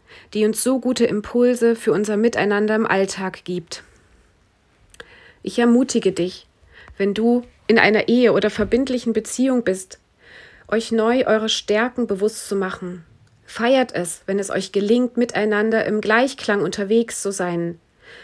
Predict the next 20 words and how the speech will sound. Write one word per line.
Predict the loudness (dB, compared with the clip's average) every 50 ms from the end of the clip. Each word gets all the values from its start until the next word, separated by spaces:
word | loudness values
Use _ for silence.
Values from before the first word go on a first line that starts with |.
| -6 _
Macht | 2 2 2 4 2
euch | 2 2 2 0
bewusst, | -4 -2 2 2 2 2 0 -4 -12 -18 -20 _ _ _ _ _ _ _ 0
wo | 4 6 6
ihr | 8 6 6 6
eher | 4 4 4 4 4 2
im | 2 0 0 2
Duell | 0 2 4 6 8 6 6
seid, | 6 2 -2 -2 -2 -4 -6 -10 _ _ _ _
und | -6 -6 -6
sprecht | -6 -2 0 0 0 0 -2 -6 -8
darüber. | -6 -6 -6 -6 -6 -6 -6 -6 -6 -8 -12 -16 _ _ _ _ _ _ _ _ _ -4
Nehmt | 0 2 4 4 4 2 0 -2
Gott | -2 -4 -4 -4 -6 -14 -16 _ -8
als | -6 -6 -6 -8
Dritten | -4 -2 0 0 0 0 -2 -4 -4 -6 -10 _ -6
in | -6 -4 -2
euren | -2 -4 -4 -4 -4 -6 -4
Bund | -2 -2 -2 -2 -2 -2
auf. | -2 0 2 2 0 0 -4 -12 -20